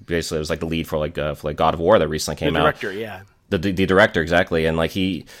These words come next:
Speaker 1: you know, he, he basically said, like, you know, that, uh, that he hopes that this means that you will pay, uh, you know, they first pay your entire team their severance and then proceed to finish the final episodes. 'Cause that's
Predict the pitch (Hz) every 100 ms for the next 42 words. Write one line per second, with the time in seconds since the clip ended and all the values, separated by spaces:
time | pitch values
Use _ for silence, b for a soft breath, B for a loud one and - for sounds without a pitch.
0 | B - 110 107 117 117 131 131 135 127
1 | 131 123 107 113 104 - - 104 95 98
2 | 92 95 92 92 98 95 101 104 - 92
3 | 92 101 95 92 92 92 107 95 92 90
4 | 87 85 90 87 85 85 120 127 - 113
5 | 98 85 82 - 127 139 110 - 85 78
6 | 76 80 78 78 73 80 85 92 - 98
7 | 80 98 92 - - 80 73 71 - -
8 | 62 64 87 80 98 -